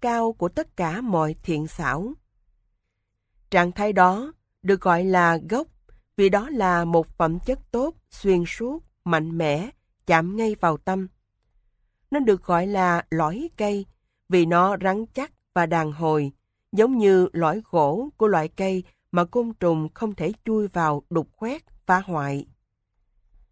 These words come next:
Giả như côn trùng có thể gặm nhấm cây, chúng chỉ có thể ở ngoài vỏ cây hoặc giác gỗ. Nói cách khác, dù các uế nhiễm có thể đến quấy nhiễu ta, chúng chỉ có thể chạm đến các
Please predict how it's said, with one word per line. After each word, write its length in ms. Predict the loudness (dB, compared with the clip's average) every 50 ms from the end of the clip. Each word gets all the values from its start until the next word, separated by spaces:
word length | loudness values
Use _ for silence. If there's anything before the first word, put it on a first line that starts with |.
| _ _ _ _ _ _
Giả 180 | 0 2 2 2
như 200 | 2 2 0 -2
côn 280 | 2 2 2 2 2 0
trùng 360 | 0 0 2 2 0 -2 -4
có 100 | -4 -4
thể 220 | -2 0 -2 -2
gặm 280 | 0 0 0 0 0 0
nhấm 340 | 0 0 0 -2 -2 -8 -6
cây, 360 | -2 0 0 0 0 -2 -6 -10 _ _ _ _ _ _
chúng 280 | 0 2 2 2 -2 -4
chỉ 160 | -4 -4 -4
có 140 | -4 -4 -8
thể 260 | -6 -2 -2 -2 -2 -2 -4
ở 160 | -4 -4 -4
ngoài 320 | -2 -2 -2 -2 -2 -2
vỏ 280 | -2 0 0 0 0 -2 -10 _
cây 280 | -6 -4 -4 -4 -6 -8 _ _ _ _ _ _
hoặc 160 | 0 0 0 0 _
giác 300 | -4 -2 -2 -2 -2 -4
gỗ. 380 | -4 -2 0 0 0 -2 -6 -10 -14 _ _ _ _ _ _ _ _ _ _ _ _ _ _
Nói 200 | 0 2 2 2
cách 260 | 0 -2 -6 -8 -8 _
khác, 280 | -10 -8 -8 -8 -12 _ _ _ _ _ _ _ _ _ _ 2
dù 160 | 2 2 4
các 240 | 2 -2 -6 -2 _
uế 200 | 0 0 0 -2
nhiễm 400 | -2 -2 -2 0 0 -2 -4 -8 -10 -16 _ _
có 100 | -4 -4 0
thể 140 | 0 -2 -2
đến 300 | 0 0 0 0 -2 -4 -4 -2
quấy 200 | -2 -2 -2 -2
nhiễu 300 | 0 0 0 0 -2 -4
ta, 420 | -2 -2 -2 -2 -2 -4 -8 -14 _ _ _ _ _ _ _ _ _ _ _ _
chúng 220 | 2 2 2 0
chỉ 160 | 0 0 -2 0
có 140 | 0 -4 -4
thể 160 | -2 -4 -4
chạm 380 | -4 -4 -4 -4 -2 -2 -2 2
đến 320 | 2 2 2 2 0 -6 -10 -12 _
các 160 | -8 -8 -8